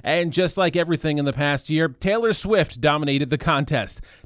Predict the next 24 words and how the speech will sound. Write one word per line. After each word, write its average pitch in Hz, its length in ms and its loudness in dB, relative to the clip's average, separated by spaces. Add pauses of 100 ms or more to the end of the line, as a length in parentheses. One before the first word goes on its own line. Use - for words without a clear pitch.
Taylor 233 380 4
Drift 175 680 2
was 143 220 2
the 131 140 2
runaway 139 440 4
winner 147 360 0
with 147 140 0
over 127 220 0
twelve 220 340 2
thousand 156 420 0
votes, 127 320 0 (300)
more 135 140 2
than 127 160 0
twice 233 440 0
as 123 160 -4
many 120 360 -2
as 151 220 0
the 135 100 -4
second 170 360 -4
place 220 280 -2
finisher, 160 480 -2 (220)
Clark 196 360 4 (140)
W. 175 480 2
Bliswald. 139 800 2